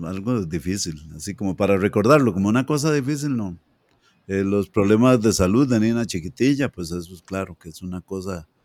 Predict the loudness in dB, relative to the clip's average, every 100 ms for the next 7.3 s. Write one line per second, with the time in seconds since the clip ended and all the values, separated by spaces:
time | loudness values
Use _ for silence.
0 | _ _ _ _ _ -8 -4 -2 -2 0
1 | 2 4 4 6 4 4 2 0 -4 -6
2 | -12 -20 _ _ _ -8 -4 -2 0 2
3 | 4 4 4 4 4 4 4 4 4 0
4 | -2 0 0 0 -2 -4 -6 -4 -4 -2
5 | -2 -2 -4 -6 -8 -8 -2 2 2 2
6 | -2 -4 -6 -12 -8 -6 -4 -2 0 0
7 | -2 -10